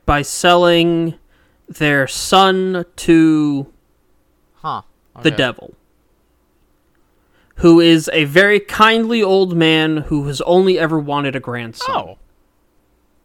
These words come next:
Speaker 1: Uh, but because he's the king of demons, it can't be known that he has a human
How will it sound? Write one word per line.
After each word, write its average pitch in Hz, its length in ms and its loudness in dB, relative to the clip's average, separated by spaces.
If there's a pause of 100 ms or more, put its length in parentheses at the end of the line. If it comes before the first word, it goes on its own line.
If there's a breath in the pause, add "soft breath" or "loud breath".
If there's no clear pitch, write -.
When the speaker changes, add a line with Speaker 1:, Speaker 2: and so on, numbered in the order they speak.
(2750 loud breath)
Speaker 1:
Uh, 170 500 4 (220)
but 254 260 4 (1000)
because 202 380 0
he's 202 300 -2
the - 120 0
king 226 280 2
of 165 160 -4
demons, 170 840 -2 (460)
it 202 280 -4
can't 254 440 2
be 233 180 -2
known 208 800 0
that 190 220 2
he 202 240 -2
has 190 420 0
a 165 80 -2
human 156 720 -2